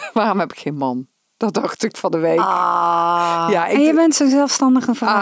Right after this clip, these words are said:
Speaker 1: Ah, joh, ik doe alles ook zelf. Ik ben ook superhandig.
Speaker 2: Ja, dat
Speaker 1: En,
Speaker 2: is ook zo.
Speaker 1: ja, is ook waar. En soms denk ik, joh, wie kan het gewoon even voor mij doen?
Speaker 2: Hmm.
Speaker 1: Dat.
Speaker 2: Ja.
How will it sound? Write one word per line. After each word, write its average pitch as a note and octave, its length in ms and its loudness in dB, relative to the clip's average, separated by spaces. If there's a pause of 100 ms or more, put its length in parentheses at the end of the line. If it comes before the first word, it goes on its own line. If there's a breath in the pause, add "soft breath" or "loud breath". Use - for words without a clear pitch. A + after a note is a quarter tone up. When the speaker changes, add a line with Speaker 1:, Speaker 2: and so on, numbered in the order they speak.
(100)
Speaker 1:
Ah, F#3+ 80 2
joh, F#3 140 0
ik A3+ 280 -2
doe B3 120 2
alles A3+ 240 2
ook G#3+ 100 -4
zelf. F3+ 500 0
Ik G3 140 0
ben G#3 140 2
ook G3+ 100 -2
superhandig. D3+ 800 0
Speaker 2:
Ja, G#3 120 0
dat A#3 100 -2
Speaker 1:
En, - 60 0
Speaker 2:
is G#4 140 0
ook F#3 120 -2
zo. D#3+ 160 -2
Speaker 1:
ja, G3+ 120 0
is G#3 220 -2
ook F#3 140 -4
waar. D#3+ 420 -4
En E3+ 60 -2
soms E3 200 -6
denk D#3+ 160 -4
ik, D3+ 140 -8
joh, D3+ 280 -2
wie D#3 160 -4
kan D3 200 -6
het C#3 140 -8
gewoon C#3+ 200 -6
even C3+ 200 -10
voor - 240 -14
mij F2 160 -8
doen? - 220 -14
Speaker 2:
Hmm. D#3 600 -6
Speaker 1:
Dat. - 500 -8
Speaker 2:
Ja. A#3 320 -2